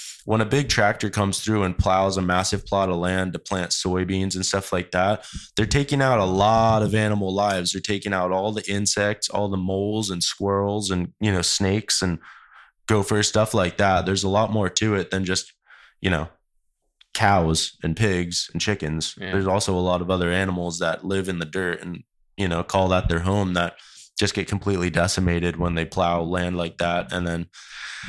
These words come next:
Speaker 1: that's on the animal side of things. It's also something to consider how much they're tearing apart the soil. You know what I mean? They're depleting the soil of all its vital nutrients
Speaker 2: Yeah,
Speaker 1: by
Speaker 2: you were saying, uh, re-, uh, monocrop, so that, you know,
Speaker 1: Right.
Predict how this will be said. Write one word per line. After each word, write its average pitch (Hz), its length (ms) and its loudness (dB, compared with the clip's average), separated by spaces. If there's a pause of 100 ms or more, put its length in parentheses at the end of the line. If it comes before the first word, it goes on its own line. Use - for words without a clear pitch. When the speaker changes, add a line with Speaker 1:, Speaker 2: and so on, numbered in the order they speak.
(380)
Speaker 1:
that's 110 240 6
on 104 80 4
the 95 120 4
animal 107 300 4
side 95 300 2
of 92 80 -4
things. 95 340 0
It's - 180 -2
also 98 280 2
something 101 340 -2
to 95 80 -2
consider 95 520 0
how 92 360 0 (800)
much 101 240 2
they're 90 340 0 (840)
tearing 104 260 4
apart 104 300 2
the 90 100 -2
soil. 90 720 2
You 98 80 0
know 90 160 0
what 92 80 0
I 92 60 -2
mean? 95 260 0
They're 92 100 0
depleting 95 520 -2
the 85 60 -2
soil 98 440 2
of 87 80 0
all 87 160 0
its 87 120 -4
vital 92 320 0
nutrients 90 640 -2
Speaker 2:
Yeah, 135 60 2
Speaker 1:
by 90 100 4
Speaker 2:
you 87 40 2
were - 80 0
saying, 123 340 0
uh, 110 160 2
re-, 98 200 -8
uh, 107 220 2
monocrop, 104 760 -4
so 101 180 -4
that, 101 160 -10
you 110 100 -6
know, 98 100 2
Speaker 1:
Right. 92 220 2